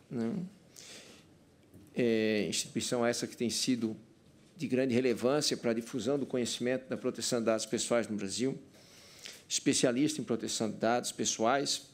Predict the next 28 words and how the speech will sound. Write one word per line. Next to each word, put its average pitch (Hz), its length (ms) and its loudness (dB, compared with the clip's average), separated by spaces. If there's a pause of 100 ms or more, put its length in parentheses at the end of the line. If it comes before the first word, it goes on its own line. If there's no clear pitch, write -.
(240)
membro 135 360 4
titular - 640 0 (920)
do 135 200 2
Conselho 139 580 2
Nacional 135 720 2 (300)
de 123 140 -6
Proteção 127 520 2
de 110 80 -4
Dados, 120 560 2 (180)
C - 220 2
N 120 120 4
P 117 140 2
D, 135 300 2 (560)
e 151 80 -4
também 151 340 4
jurista, 131 580 4 (480)
né, 117 260 -2
como 117 200 -2
já 110 180 4
destacado 117 600 2
aqui 110 220 -2
inicialmente, 113 680 0
integrante, 131 640 0
né, 117 80 -4
da 110 100 -4
Comissão 117 400 -2
de 113 60 2
Juristas, 110 580 -2